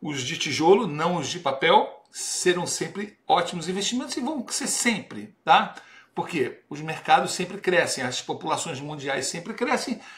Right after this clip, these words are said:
as boas empresas sempre crescem, e a Bolsa de Valores é o único, o único lugar onde se enriquece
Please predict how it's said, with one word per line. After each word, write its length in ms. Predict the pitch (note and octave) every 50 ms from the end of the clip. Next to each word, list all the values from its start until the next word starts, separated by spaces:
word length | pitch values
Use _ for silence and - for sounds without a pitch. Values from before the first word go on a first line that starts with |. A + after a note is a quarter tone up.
| - - -
as 160 | - G3 F#3+
boas 480 | F3+ E3 D#3+ F#3 F#3 F3+ F#3+ F#3 F3+ F3+
empresas 480 | F3+ F3+ - F3+ F3 F3+ F3 F3 E3+ -
sempre 480 | - - F#3+ F3+ E3+ E3+ - G3+ G3
crescem, 480 | - - G#3+ A#3 B3 A3+ A#3 - C#4+ C#4+
e 20 |
a 40 | C4+
Bolsa 260 | A#3+ A3+ - - -
de 100 | G#3 F3+
Valores 380 | D3+ D3+ C#3+ C#3 D#3 E3+ E3+ D3
é 60 | F3
o 20 |
único, 460 | F#3 F#3+ F#3+ G3+ A#3+ A3 G3 F#3 - -
o 160 | - A3+ B3+
único 220 | C4+ C#4 - - G#3+
lugar 500 | E3+ C3+ C#3+ F3 F#3+ F#3 F#3+ - - - - - - - - - _
onde 340 | F3+ F#3+ A#3 A#3+ G#3+ F3+ F#3
se 180 | F3+ - - G3
enriquece 1000 | F#3+ G3 E3 D3+ D#3+ D#3+ - - - G#3 G#3+ G3+ G3 - - - A3 G3+ F#3